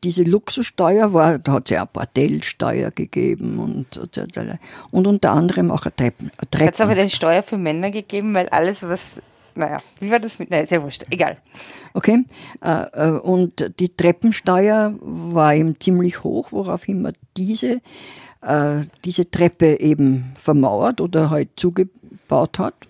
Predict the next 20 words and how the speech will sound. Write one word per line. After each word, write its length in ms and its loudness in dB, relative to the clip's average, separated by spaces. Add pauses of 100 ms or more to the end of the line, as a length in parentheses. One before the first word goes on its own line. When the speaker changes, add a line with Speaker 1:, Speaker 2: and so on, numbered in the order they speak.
(340)
Speaker 1:
und 640 -6
den 160 -2
Eingang 480 -4
an, 220 -6 (480)
schlichteren 680 2
Eingang 420 0
in 140 -2
der 120 -4
Speaker 2:
Damit 320 -2
man 120 -2
Speaker 1:
Schottengasse 80 -8
Speaker 2:
keine 160 0
Speaker 1:
gemacht 160 4
hat. 40 -6 (280)
Speaker 2:
Stadt, 180 -18
ne, 140 -4
das 160 -8
ist 140 -16
aber 120 -6
interessant. 640 -4